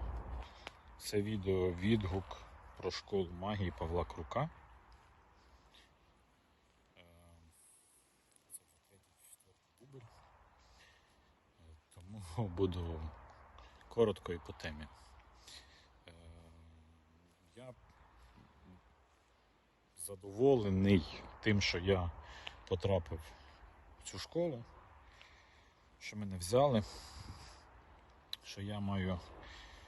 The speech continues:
змогу, честь і гідність навчатися і повертатися до своїх, напевно,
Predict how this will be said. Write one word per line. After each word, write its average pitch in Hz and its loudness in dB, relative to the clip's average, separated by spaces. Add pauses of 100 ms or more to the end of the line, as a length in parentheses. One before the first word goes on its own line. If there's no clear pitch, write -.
(200)
змогу, 90 -2 (3500)
честь 110 -14
і 101 4
гідність 101 4 (140)
навчатися 107 6 (1400)
і 104 2 (560)
повертатися 104 8
до 92 4
своїх, 101 8
напевно, 90 6